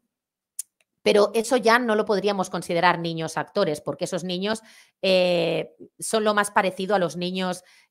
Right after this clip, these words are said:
eh, hijos de instapapis e instamamis. Son niños que no está, no saben que están apareciendo en un reality, son niños que son grabados en situaciones íntimas y vulnerables,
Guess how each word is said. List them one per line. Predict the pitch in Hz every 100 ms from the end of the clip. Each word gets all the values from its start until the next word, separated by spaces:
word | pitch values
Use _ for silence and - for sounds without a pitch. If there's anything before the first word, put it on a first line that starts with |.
| -
eh, | 180 175
hijos | 202 - 165
de | 160
instapapis | 156 - 139 170 170 147 160
e |
instamamis. | 139 - 147 175 170 143 - _ _ _ _ _ _ _ _ _
Son | - 208 202
niños | 214 226 269 277
que | 170
no | 175
está, | 180 190 -
no | 202 208
saben | - 202 160 135 147 _ _ _
que | 175
están | - 190
apareciendo | 185 175 175 180 165
en | 165
un | 156
reality, | 165 170 202 220 330 - _ _ _
son | - 214 208
niños | 220 175 147 143
que | -
son | 190 196
grabados | 185 180 208 226 -
en | 160
situaciones | 165 170 160 185 156 -
íntimas | 226 226 220 156 143 - -
y | 214 -
vulnerables, | 147 185 185 165 165 180 220 302 - -